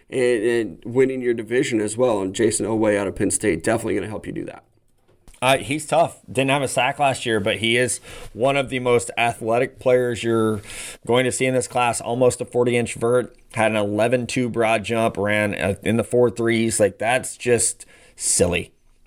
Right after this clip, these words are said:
Speaker 2: Like, that,
Speaker 1: Yep.
Speaker 2: that's
Speaker 1: You should be
Speaker 2: not
Speaker 1: able to do that,
Speaker 2: real.
Speaker 1: that size.
Speaker 2: And so with Buffalo, with all the talent they have in Buffalo, if you had this freak coming off the edge, my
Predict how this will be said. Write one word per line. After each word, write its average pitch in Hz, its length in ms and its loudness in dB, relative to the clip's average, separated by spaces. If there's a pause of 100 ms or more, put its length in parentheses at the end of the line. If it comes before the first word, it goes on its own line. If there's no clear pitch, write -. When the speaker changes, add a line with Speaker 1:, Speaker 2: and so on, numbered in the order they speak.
(180)
Speaker 2:
Like, 117 260 -2
that, - 300 0
Speaker 1:
Yep. - 120 -20
Speaker 2:
that's 147 300 2
Speaker 1:
You 101 60 -4
should - 60 -2
be - 40 2
Speaker 2:
not 90 160 2
Speaker 1:
able 113 120 -4
to 104 40 -12
do 110 200 -4
that, 85 120 -6
Speaker 2:
real. 92 200 2
Speaker 1:
that - 100 -2
size. - 400 -14
Speaker 2:
And 117 120 0
so 123 240 2
with 117 220 -6
Buffalo, 131 400 0
with 123 160 2 (140)
all 135 240 2
the 131 100 -10
talent 113 400 0
they 104 140 2
have 107 180 2
in 101 120 -4
Buffalo, 101 420 2
if - 280 -6
you 135 120 2
had 127 140 0
this 117 220 -2
freak - 600 -2
coming 131 260 2
off 127 140 -2
the 131 120 -2
edge, 127 280 2
my 110 480 0